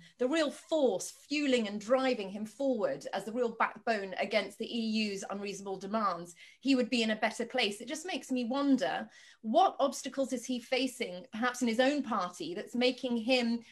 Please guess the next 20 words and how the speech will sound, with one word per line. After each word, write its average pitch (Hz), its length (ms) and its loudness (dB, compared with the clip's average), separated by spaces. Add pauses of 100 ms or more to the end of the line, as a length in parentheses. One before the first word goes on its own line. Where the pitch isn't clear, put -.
(160)
retreat 247 760 -6 (200)
on 226 480 -2
the 214 80 -12
pledges? 226 520 0
Because 302 240 -6
surely 330 520 -2
it's, - 320 -6
it's 240 240 -2
in 262 80 4
the 226 100 0 (840)
total 381 280 2
advantage 311 580 6
for 240 80 -6
the 220 60 -4
Conservatives 247 600 2
to 233 100 -8
stick 247 280 -4
to 233 60 -8
their 226 120 2
manifesto. 226 760 0